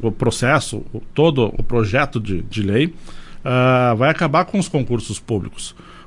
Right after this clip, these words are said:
Porque aí os gestores públicos, Bruno, falo isso de, de prefeito, mo-,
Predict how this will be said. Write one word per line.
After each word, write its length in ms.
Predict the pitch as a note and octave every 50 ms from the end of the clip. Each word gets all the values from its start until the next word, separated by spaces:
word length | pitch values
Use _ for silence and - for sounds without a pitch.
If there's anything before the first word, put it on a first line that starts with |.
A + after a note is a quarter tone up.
| - -
Porque 260 | C3 C3 B2 - C#3+
aí 140 | C3 C#3+ F3
os 120 | F#3+ F3
gestores 520 | F3+ F#3+ E3 - - - F#3 G#3+ A3 - -
públicos, 540 | - - C#3 D3+ F#3 G3 G3+ - - A#2+ G#2+
Bruno, 300 | G2 G#2 G#2 G2+ F#2 E2+ - - - -
falo 240 | - A2 A#2+ B2+ B2
isso 180 | C3+ C3 - A#2+
de, 240 | G#2+ G#2 G#2+ - G2
de 140 | G2 F2+ - - - -
prefeito, 840 | A#2+ A2 - - A#2 A#2+ D3 D#3 C#3+ C#3 A#2 - - - A2+ A2
mo-, 160 | G#2 G#2+ G2+